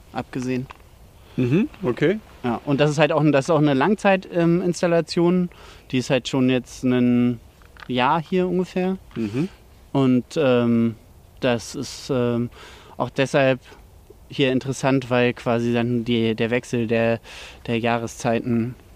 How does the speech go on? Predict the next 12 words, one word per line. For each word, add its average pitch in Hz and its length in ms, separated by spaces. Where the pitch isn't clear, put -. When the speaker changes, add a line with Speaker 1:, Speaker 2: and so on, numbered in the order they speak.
Speaker 1:
ähm, 120 220
hier 123 220
gut 139 440
nachvollziehbar 123 680
wird. 117 160
Also 113 240
wie 120 240
die 139 120
Vegetation 135 600
sich 131 160
verändert, 123 640
wie, 120 400